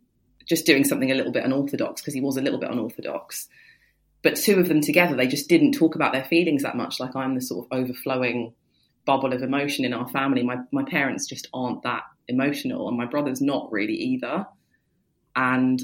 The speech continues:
I definitely think it really speaks to the way that in this country we try to overlook discussions about race as a way of accepting it, because we think that if we go into that category, into that territory, then somehow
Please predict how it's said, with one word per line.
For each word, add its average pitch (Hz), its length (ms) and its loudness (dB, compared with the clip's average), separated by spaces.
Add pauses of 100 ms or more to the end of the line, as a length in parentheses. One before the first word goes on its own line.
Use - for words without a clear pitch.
(120)
I 135 80 -2
definitely 143 460 0
think 143 260 0
it - 120 -6
really 131 180 -4
speaks - 480 -8 (100)
to 131 80 -8
the 123 120 -8
way 123 600 -4 (540)
that 127 140 -6
in 131 160 2
this 127 140 -2
country 135 380 -4
we 127 160 -2
try 131 420 2
to 127 580 -4 (120)
overlook 131 640 2 (200)
discussions 147 480 -4
about 139 260 0
race 143 360 2
as 139 100 -10
a 131 60 -10
way 127 240 -4
of 127 80 -4
accepting - 580 -6
it, 127 420 -4 (640)
because - 260 -12
we 120 120 -6
think - 260 -6
that - 140 -10
if 123 180 -14
we 123 180 -6
go 131 260 -2
into 127 260 -2
that - 300 -12
category, - 480 -8
into 127 160 -6
that - 180 -10
territory, 117 720 -12
then 113 340 -10 (500)
somehow 117 720 -4